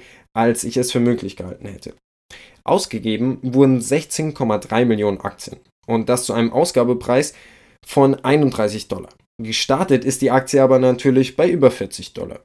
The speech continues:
Wie soll es denn anders sein? Aus dem Handel gegangen sind sie dann für siebenunddreißig Dollar. Waren aber auch kurzzeitig bei knapp fünfunddreißig. Vielleicht sehen wir nochmal den Ausgabepreis. Wer weiß,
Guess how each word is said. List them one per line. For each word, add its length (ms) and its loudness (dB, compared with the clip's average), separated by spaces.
Wie 140 -2
soll 300 4
es 100 -2
denn 220 -4
anders 360 -10
sein? 180 -12
Aus 160 -2
dem 220 -2
Handel 220 0
gegangen 520 0
sind 340 2
sie 120 -2
dann 200 2
für 140 -6
siebenunddreißig 800 -2
Dollar. 280 -8
Waren 280 4
aber 140 4
auch 160 -2
kurzzeitig 720 0
bei 320 4
knapp 300 -2
fünfunddreißig. 800 -12
Vielleicht 340 2
sehen 220 2
wir 180 6
nochmal 320 0
den 140 2
Ausgabepreis. 800 -8
Wer 160 2
weiß, 260 -14